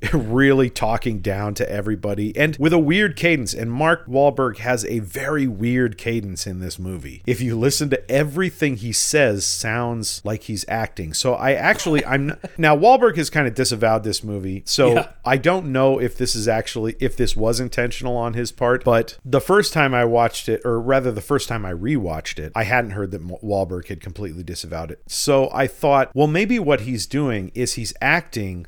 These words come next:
Speaker 1: like a bad actor. You know, like, maybe it's an intentional thing where he's deliberately trying to sound like a bad actor in every scene, because that's exactly what he sounds like in every scene. He sounds like a terrible actor. And Mark Wahlberg, if you watched The Departed,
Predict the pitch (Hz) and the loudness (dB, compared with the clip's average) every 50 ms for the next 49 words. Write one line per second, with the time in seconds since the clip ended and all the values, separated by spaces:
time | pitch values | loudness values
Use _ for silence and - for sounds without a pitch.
0 | - - - 107 104 110 113 117 - - 110 95 85 107 98 92 87 92 95 95 | -16 -14 -8 -4 0 0 2 0 0 -2 -4 -4 -2 -4 -2 -2 -2 -4 -6 -6
1 | 92 - - - - - - - - - - - 104 98 90 85 90 98 104 107 | -8 -10 -12 -14 -16 -14 -14 -16 -18 -16 -12 -8 -8 -6 -6 -6 -6 -4 -4 -6
2 | - 104 113 131 160 185 165 175 165 147 - 127 110 104 92 - - - 180 202 | -4 -4 0 2 2 2 2 2 0 0 0 -2 -4 -4 -6 -8 -4 -2 -2 -2
3 | 208 - 143 117 110 98 - - - 95 90 90 92 90 - 117 110 117 131 - | -2 -2 -4 -4 -4 -4 -6 -6 -8 -8 -6 -6 -8 -4 -2 -2 -2 -2 -2 -4
4 | - - 120 113 131 185 170 196 180 - 147 117 - - - 160 170 170 151 143 | -2 -2 0 2 2 2 2 2 0 0 0 -4 -6 -4 -2 0 0 2 2 0
5 | 123 107 104 - - - 143 131 139 139 127 110 110 110 107 - 95 92 80 101 | 0 -2 -4 -4 -2 -2 -2 -2 -2 -2 -2 -2 -2 -2 -2 -2 -6 -8 -4 -4
6 | 101 104 107 107 104 101 107 107 - - 90 82 76 - 92 87 80 98 85 82 | -2 -2 -2 -2 -2 -2 -4 -4 -6 -8 -12 -12 -10 -10 -10 -10 -10 -10 -10 -10
7 | 82 - - - 107 85 85 104 - 202 214 180 233 233 - 190 147 110 135 127 | -10 -8 -6 -6 -6 -6 -4 0 2 2 4 4 4 2 2 0 0 0 2 0
8 | 120 - - 101 98 98 87 80 - - 107 101 95 85 85 80 80 - - 95 | 0 0 -2 -4 -4 -4 -4 -6 -6 -6 -6 -6 -6 -6 -6 -8 -8 -8 -8 -10
9 | 98 - 117 110 90 85 82 78 - - 95 78 73 - - 160 - 185 175 151 | -8 -4 -4 -4 -4 -4 -6 -8 -6 -8 -8 -8 -8 -4 -2 0 2 2 2 2
10 | 123 127 98 107 107 107 - - - 120 110 101 95 85 85 76 78 80 78 76 | 2 0 0 0 -4 -4 -4 -4 -2 -2 -2 -2 -2 -4 -4 -6 -6 -8 -8 -8
11 | - - - - 156 175 190 214 247 - - 202 233 226 165 127 113 110 - 147 | -10 -10 -6 -4 -4 -2 -2 -2 -2 0 2 2 2 4 4 2 0 0 -2 -4
12 | - 180 196 175 151 151 156 147 - - - 98 101 85 90 - - 127 117 113 | -4 -4 -2 0 0 0 0 0 -2 -4 -6 -6 -6 -6 -6 -4 0 2 2 2
13 | 113 110 107 110 107 | 2 2 0 -2 -2